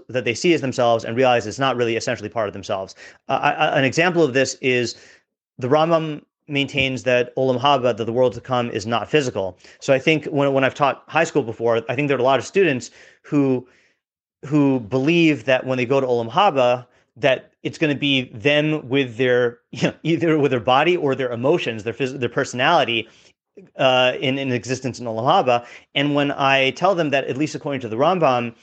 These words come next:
your personality is, is really from your psyche, which is a, a physical faculty, which is part of your physicality, and that's not really you, that's not the real you,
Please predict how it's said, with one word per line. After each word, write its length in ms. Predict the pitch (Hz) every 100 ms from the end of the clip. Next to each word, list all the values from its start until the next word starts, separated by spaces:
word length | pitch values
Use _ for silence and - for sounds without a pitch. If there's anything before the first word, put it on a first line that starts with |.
| _ -
your 140 | 135
personality 840 | - 170 170 151 139 147 165 180 180 _ -
is, 400 | 139 135 120 - _ _ _ _ _ -
is 320 | 139 117 117 _
really 320 | 139 143 147
from 200 | 127 135
your 100 | 113
psyche, 440 | 101 160 180 - 127
which 180 | 117 123
is 160 | 98 _
a, 280 | 135 117 117 - 123
a 320 | 117 113 107 - -
physical 320 | 196 165 127
faculty, 580 | 123 110 104 110 110 - - - _
which 140 | 139 127
is 80 | 120
part 160 | 160
of 40 | 139
your 100 | 123
physicality, 720 | 127 107 156 180 120 113 - - _ _ _ _ _ _ _ _ _
and 160 | - 147
that's 160 | 170 175
not 180 | 165
really 220 | 147 143 110
you, 400 | 120 202 131 117
that's 180 | 143
not 120 | 151 131
the 80 |
real 180 | 120 117
you, 480 | 117 196 151 127